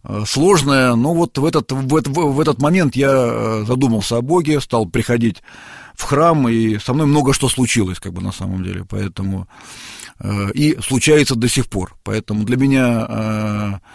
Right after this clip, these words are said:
приход к Богу — это, э, в тот момент было что-то неестественное, как бы, такие пинки были, как бы, но на сегодня это такое осознанное, такое тонкое, теплое чувство, которое,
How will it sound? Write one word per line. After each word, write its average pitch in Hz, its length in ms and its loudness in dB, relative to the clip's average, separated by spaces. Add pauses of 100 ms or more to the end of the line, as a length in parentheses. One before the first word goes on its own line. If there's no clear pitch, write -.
(240)
приход 131 360 2
к 120 60 4
Богу — 113 540 2
это, 123 320 -2
э, 104 760 -4
в - 100 -10
тот 135 220 0
момент 123 340 4
было 110 240 2
что-то 107 500 -4 (540)
неестественное, 127 800 2
как 101 180 -6
бы, 101 120 -4
такие 117 260 0
пинки 151 380 4
были, 101 260 0
как 98 200 -8
бы, 101 160 -6
но 110 60 0
на 117 100 0
сегодня 143 460 -2
это 117 420 -2
такое 104 520 -4 (360)
осознанное, 135 680 2
такое 110 840 0
тонкое, 135 420 4
теплое 117 420 2
чувство, 120 380 -2
которое, 110 580 -2